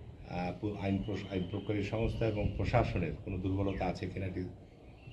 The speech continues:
খতিয়ে দেখা দরকার। বিকেল চারটা থেকে প্রায় নয়টা পর্যন্ত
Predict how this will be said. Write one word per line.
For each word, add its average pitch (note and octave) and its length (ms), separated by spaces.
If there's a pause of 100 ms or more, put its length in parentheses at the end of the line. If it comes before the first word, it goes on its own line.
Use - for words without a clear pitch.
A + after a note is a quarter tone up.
(100)
খতিয়ে G2+ 260
দেখা E2+ 220
দরকার। D2 320 (640)
বিকেল A2 280
চারটা - 320
থেকে A#2 300
প্রায় A2 220
নয়টা G#2 360
পর্যন্ত A2+ 600